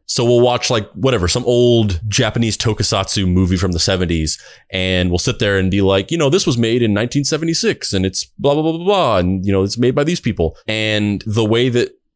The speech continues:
the videos are put together is that we have the video playing on the top, and then on the bottom underneath the video, we have the two of us sitting on a couch looking forward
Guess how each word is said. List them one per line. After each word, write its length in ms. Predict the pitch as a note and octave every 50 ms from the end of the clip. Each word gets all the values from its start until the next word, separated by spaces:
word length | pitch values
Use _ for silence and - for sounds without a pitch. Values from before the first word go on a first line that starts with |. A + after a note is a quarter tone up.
| _ _ _ _
the 120 | G2+ G2
videos 340 | F2 A2+ A#2 A#2+ A#2 A2 G2
are 60 | G2+
put 160 | - - G#2
together 560 | - F#2 E2 A2+ C3+ C#3 A#2 G2+ F#2+ F#2+ - -
is 640 | F#2+ G2 F#2 F#2 F2+ F2+ F2 E2+ E2 - - - - - _ _ _ _ _ _
that 320 | - G2+ F#2+ F#2 - - _ _ _ _ _
we 100 | G#2+ G2+
have 280 | G2 A2 G#2+ G#2 G2+ F#2
the 80 | G2
video 720 | E2 E2 G#2+ G#2+ A#2 A#2+ A2+ G#2+ G2+ G2+ G#2 G#2+ A2+ A2+ - _ _ - -
playing 280 | - - A2 G#2+ G#2+
on 80 | G#2 G2+
the 80 | F#2+ F2+
top, 480 | - - A#2 G#2 F#2 F#2 F#2+ - - - - - - _ _ _ _ _ _ _
and 180 | G2+ G#2 G#2 G#2+
then 180 | G#2+ G#2+ G#2+ - -
on 160 | G2+ G2+ G2+
the 100 | G2 F2+
bottom 480 | E2+ F2 - G2 A2 A#2 G#2+ F#2 F#2 -
underneath 520 | - G2 G#2 G#2 G2 F2+ G2 A#2+ D3 -
the 60 | - F#2+
video, 580 | F2 F#2 E2+ F2 F2 E2+ E2+ E2+ E2+ F2+ - - _ _ _ _ _
we 100 | - G#2
have 160 | G#2 G#2+ G2
the 60 | G2+ F#2+
two 320 | - - - C#3+ C#3+ B2+
of 120 | G#2 F2+
us 520 | A#2+ B2+ A2 G2 - - - - - - - _ _ _ - - - _ _ _ _
sitting 400 | - - - - B2+ A#2 A#2+ A2+
on 100 | G#2+ F#2+
a 60 | F2+
couch 640 | - - - B2 A2+ F#2+ F2 - - - - - - -
looking 320 | A#2+ C#3+ C#3 C#3+ A#2 G2+
forward 600 | - - B2+ B2+ C3 A#2 G2 F2+ E2+ D#2+ D2+ -